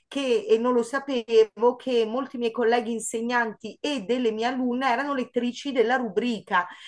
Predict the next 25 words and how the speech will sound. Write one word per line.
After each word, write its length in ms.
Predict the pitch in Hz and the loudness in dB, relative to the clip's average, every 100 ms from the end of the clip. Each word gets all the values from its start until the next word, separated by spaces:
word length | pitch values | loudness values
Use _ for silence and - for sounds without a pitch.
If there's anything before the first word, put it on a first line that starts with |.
| - - | -20 -2
e 160 | 262 277 | 2 4
non 200 | 254 262 | 4 4
me 100 | 262 | 6
lo 140 | 233 | 4
dicevano 760 | 220 294 - 254 247 254 240 214 | 2 -4 4 8 8 6 2 0
perché, 760 | 220 214 - 214 202 196 190 190 190 | -2 -2 2 4 4 2 -2 -6 -2
per 140 | 226 | -2
imbarazzo, 680 | 214 208 208 226 214 - 202 | 2 4 8 6 4 0 -2
insomma, 520 | 196 - 226 208 202 | -2 2 2 2 0
per 180 | 220 214 | 0 2
lo 140 | 220 | 0
scoperto, 680 | 220 269 262 233 220 - 202 | 0 -4 0 0 0 -4 -6
poi 420 | - 208 202 190 - - _ | -2 -2 -4 -8 -16 -20 _
per 200 | 226 220 | 2 2
puro 280 | 240 226 | 2 2
caso, 400 | 226 196 175 170 185 | 6 6 6 2 -4
lo 120 | 196 | -6
riferisco 560 | 202 - 220 220 - | -4 0 0 0 -2
adesso, 400 | 262 202 196 196 | -2 0 -4 -6
spero 300 | 196 - 196 | -10 -6 -6
che 120 | 190 208 | -4 -6
a 80 | |
Claudia, 420 | 202 190 185 185 185 | 0 4 4 2 -6
insomma, 420 | 180 196 185 185 | -10 -8 -4 -4
faccia, 640 | 185 175 170 - 180 170 | -2 -2 -4 -2 0 0